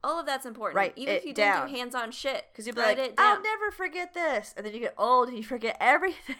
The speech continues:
Speaker 2: <laughs> So write it down.
Speaker 1: Yeah, you do. No, I think that's great advice, and I think, uh, like, making those connections is gonna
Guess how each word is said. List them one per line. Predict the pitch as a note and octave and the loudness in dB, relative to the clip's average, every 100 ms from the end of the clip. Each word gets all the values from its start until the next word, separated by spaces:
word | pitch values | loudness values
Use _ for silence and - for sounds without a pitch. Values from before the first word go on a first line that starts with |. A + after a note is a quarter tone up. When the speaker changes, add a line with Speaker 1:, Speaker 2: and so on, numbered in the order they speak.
| - | -14
Speaker 2:
<laughs> | - _ _ _ - - - - _ | -18 _ _ _ -20 -20 -20 -20 _
So | - F#3+ | -12 -2
write | F#3+ F#3+ | -2 -2
it | |
down. | - C#2 F3+ | -8 -6 -4
Speaker 1:
Yeah, | D3 A3 _ _ _ | -4 -6 _ _ _
you | A3 | -16
do. | - - A3 _ _ _ _ - | -10 -10 -10 _ _ _ _ 2
No, | F#4+ | 4
I | D#4 | 4
think | C#4+ | 2
that's | C#4 - | -2 -2
great | G3 A3+ | -4 -4
advice, | A#3 D#3+ F3 - - | -2 -2 -4 -8 -8
and | F#3 | -6
I | F#3 | -6
think, | G#3 G3 F#3 _ _ - | -6 -10 -10 _ _ -6
uh, | F#3 E3 D#3+ - _ _ _ _ _ _ _ | -2 -2 -2 -6 _ _ _ _ _ _ _
like, | G3 F#3 | -6 -4
making | G#3+ F#3+ G3 | -6 -6 -6
those | F#3+ - | -10 -10
connections | G#3+ D3+ - F#3 D#3+ | -10 -10 -10 -14 -14
is | - | -14
gonna | F#3 D#3 | -12 -10